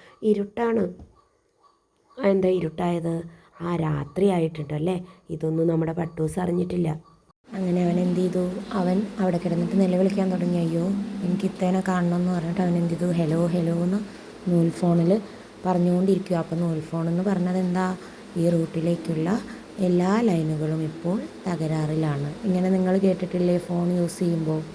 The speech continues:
"താങ്കൾ വിളിക്കുന്ന നമ്പർ ബിസിയാണ്" അല്ലെങ്കിൽ "പരിധിക്ക് പുറത്താണ്" എന്നൊക്കെ നമ്മൾ സാധാരണയായിട്ട് കേൾക്കുന്ന കാര്യങ്ങളാണല്ലേ. അതുപോലെ പട്ടൂസും കേട്ടു. അങ്ങനെ പട്ടൂസ് കരഞ്ഞുകൊണ്ടിരിക്കുന്ന സമയത്ത് ആരോ അവനോട് ചോദിച്ചു,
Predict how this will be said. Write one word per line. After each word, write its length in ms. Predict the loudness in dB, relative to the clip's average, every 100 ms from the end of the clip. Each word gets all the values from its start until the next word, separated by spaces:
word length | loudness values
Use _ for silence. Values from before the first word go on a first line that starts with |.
| -16 -20 -20 _ -14 -12 -10 -12 -8
"താങ്കൾ 340 | -2 2 4
വിളിക്കുന്ന 420 | 4 2 2 2 2
നമ്പർ 340 | 2 2 2
ബിസിയാണ്" 760 | 2 0 2 2 2 2 0 -2 -2
അല്ലെങ്കിൽ 300 | 2 2 2
"പരിധിക്ക് 480 | 2 0 0 -2
പുറത്താണ്" 520 | 0 0 0 0 2 2
എന്നൊക്കെ 280 | 2 2
നമ്മൾ 200 | 0 2
സാധാരണയായിട്ട് 760 | 2 2 2 4 4 4 2 2
കേൾക്കുന്ന 480 | 2 2 4 4 4
കാര്യങ്ങളാണല്ലേ. 760 | 2 2 0 0 0 2 2 0 -10 -12 -4
അതുപോലെ 380 | 2 4 6 4
പട്ടൂസും 500 | 2 0 -2 0 0
കേട്ടു. 260 | 2 0 -4 -8 -18 -18 -6
അങ്ങനെ 280 | 0 2
പട്ടൂസ് 400 | 2 0 0 -2
കരഞ്ഞുകൊണ്ടിരിക്കുന്ന 920 | -2 0 2 0 0 0 0 0 -2 0
സമയത്ത് 680 | 0 0 0 -2 0 0 -2 -6 -16 -16 -6
ആരോ 340 | -2 0 4 4
അവനോട് 380 | 4 2 2 2
ചോദിച്ചു, 680 | 2 0 0 0 0 2